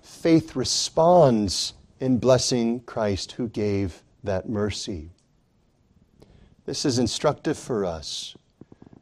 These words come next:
How many petitions have been granted by Christ and have only found us to be as the nine who went along their way?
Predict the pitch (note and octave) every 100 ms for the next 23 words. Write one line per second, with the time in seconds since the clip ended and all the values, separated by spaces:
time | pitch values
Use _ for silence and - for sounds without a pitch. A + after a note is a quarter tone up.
0 | _ - - D3 D#3 E3 E3 D3+ D3+ -
1 | B2+ C#3 D#3 D#3 C3+ - C3 - - C3+
2 | - C3 G2 F#2 F2 - - - - _
3 | - A2+ A#2 A2+ F#2+ G2+ B2+ C#3+ C#3+ C#3
4 | B2+ A#2+ - - G#2+ F2 D#2+ - - -
5 | _ _ - - - _ _ _ - _
6 | A#2+ A#2 G#2 C3+ D3 D#3 - B2 A#2+ A#2+
7 | - A2 A2 G#2 F2+ G#2+ G#2 G#2 G2+ F#2
8 | F2 E2+ _ _ - - A2+ A2 G#2 G2
9 | F#2+ F#2 F2+ F2 F#2 E2 E2